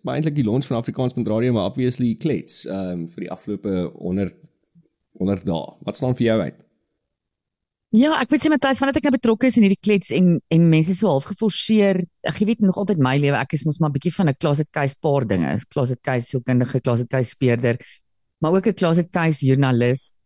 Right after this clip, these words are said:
Speaker 1: Hmm.
Speaker 2: Ehm, so ek is redelik maar oor die algemeen obsessed met nuus en ek, ek het dit nog altyd my,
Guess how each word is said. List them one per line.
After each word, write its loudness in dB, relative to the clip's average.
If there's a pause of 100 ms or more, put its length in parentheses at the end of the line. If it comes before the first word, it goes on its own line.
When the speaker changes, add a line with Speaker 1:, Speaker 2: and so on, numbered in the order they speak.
(140)
Speaker 1:
Hmm. 2
Speaker 2:
Ehm, 2
so 2
ek 0
is 2
redelik 4
maar 0
oor 0
die -6
algemeen 0
obsessed 0
met 2 (120)
nuus 4
en 4
ek, 0
ek -6
het 0
dit -4
nog 0
altyd -2
my, 4